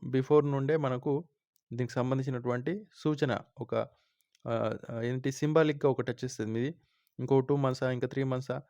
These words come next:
ఈ లోపలనే రె-, రెన్యువల్ చేసుకోవాల్సి ఉంటుంది. కాబట్టి పాయింట్స్ అయినాయి అనేటువంటి ఒక సూచిక అనేది రావడం జరుగుతుంది. తద్వారా మీరు నైంటీ డేస్‌లో మీ యొక్క హండ్రెడ్ పాయింట్స్ కానట్టయితే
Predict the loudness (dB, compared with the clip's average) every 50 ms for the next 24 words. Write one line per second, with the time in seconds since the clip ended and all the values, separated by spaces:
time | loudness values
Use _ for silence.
0 | _ _ _ _ _ _ -4 2 6 6 6 6 6 4 4 4 4 2 2 0
1 | -2 0 0 2 2 4 2 2 2 0 -2 -2 0 0 0 0 0 -2 -6 -6
2 | -6 -6 -6 -4 -2 -2 -2 0 -2 -4 -4 -2 0 0 2 0 0 -2 -2 -2
3 | 0 -2 -2 -2 -4 -4 -4 -6 -6 -4 -4 -4 -6 -6 -4 -6 -4 -4 -2 -4
4 | -2 -2 0 2 4 4 4 4 2 0 -2 -4 -4 -6 -6 -6 -6 -8 -8 -8
5 | -12 _ _ _ _ _ _ _ _ _ -2 0 2 6 6 8 8 6 4 2
6 | 0 0 2 2 2 2 2 0 0 2 0 0 0 -2 -4 -4 -4 -4 -10 _
7 | _ _ _ _ _ _ -6 -6 -6 -4 -2 -2 0 0 0 0 0 0 0 0
8 | 0 -2 -4 -4 -2 -2 -2 -4 -2 0 -2 0 0 -2